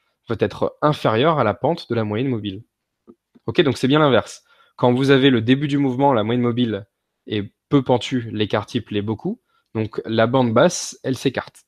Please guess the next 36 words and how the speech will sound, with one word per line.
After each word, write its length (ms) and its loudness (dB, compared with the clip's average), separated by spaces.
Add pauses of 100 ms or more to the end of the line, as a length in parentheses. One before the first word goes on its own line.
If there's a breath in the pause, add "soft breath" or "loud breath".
<coughs> 360 0
elle 140 -2
descend. 240 0 (840 soft breath)
Par 120 0
contre, 260 0
quand, 300 2
euh, 480 -4
ben 80 -2
là, 100 2
on 60 0
a 60 -4
une 100 -6
pente 220 -2
qui 80 -6
est 20 0
relativement 460 -4
faible 460 -2
et 340 4
une 80 -4
moyenne 200 0
mobile 220 0
qui 280 -8
accélère, 360 -2
ben 120 2
là, 120 4
on 140 0
a 140 2
l'inverse. 580 -2 (460)
On 100 -4
a 80 2
bien 160 -2
évidemment 400 -2
la 100 -2
bande 200 -2
de 40 0
Bollinger 320 -4